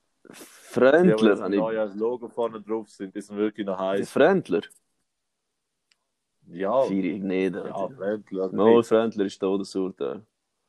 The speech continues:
Speaker 1: Ist sie
Speaker 2: Ja,
Speaker 1: Need for Speed
Speaker 2: ja,
Speaker 1: früher
Speaker 2: das ist schon
Speaker 1: gewesen,
Speaker 2: Hammer.
Speaker 1: ist es auch heute noch.
Speaker 2: Nimmst du für Frentler aus der technischen Daten raus,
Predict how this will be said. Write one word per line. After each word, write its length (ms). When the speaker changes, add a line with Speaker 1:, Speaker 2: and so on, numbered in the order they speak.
Speaker 1:
Ist 180
sie 60
Speaker 2:
Ja, 60
Speaker 1:
Need 280
for 100
Speed 380
Speaker 2:
ja, 60
Speaker 1:
früher 240
Speaker 2:
das 120
ist 80
schon 100
Speaker 1:
gewesen, 180
Speaker 2:
Hammer. 160
Speaker 1:
ist 100
es 80
auch 140
heute 260
noch. 180
Speaker 2:
Nimmst 280
du 40
für 120
Frentler 500
aus 100
der 120
technischen 520
Daten 440
raus, 240